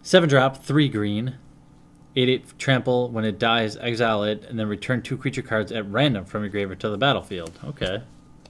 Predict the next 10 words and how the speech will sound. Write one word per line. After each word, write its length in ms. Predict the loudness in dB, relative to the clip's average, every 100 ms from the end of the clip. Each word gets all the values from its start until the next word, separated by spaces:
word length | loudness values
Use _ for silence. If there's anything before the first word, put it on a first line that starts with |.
| -20 -20 -20 -20 -20 -20 -8
Oh, 160 | -4 -2
and 80 | 0
our 80 | 0
flip 200 | 0 0
card 300 | 4 4 4
is 180 | 0 2
another 380 | 2 2 0 0
rare, 380 | 0 0 0 -2
Bloodline 380 | 0 0 2 -2
Keeper. 400 | -2 -2 -2 -4